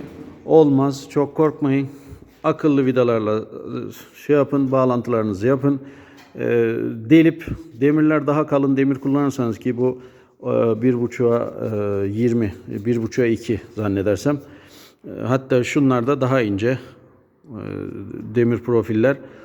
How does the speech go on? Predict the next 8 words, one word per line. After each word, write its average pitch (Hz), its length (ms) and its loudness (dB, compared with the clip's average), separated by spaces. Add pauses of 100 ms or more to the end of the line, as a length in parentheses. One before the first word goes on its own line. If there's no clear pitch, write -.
(240)
Buna 151 180 4
yük 147 240 2
binmeyecek. 131 480 2
Bu 123 60 -8
sadece 135 420 2
bizim 127 240 -2
altlık, 123 500 -4
e, 104 160 -6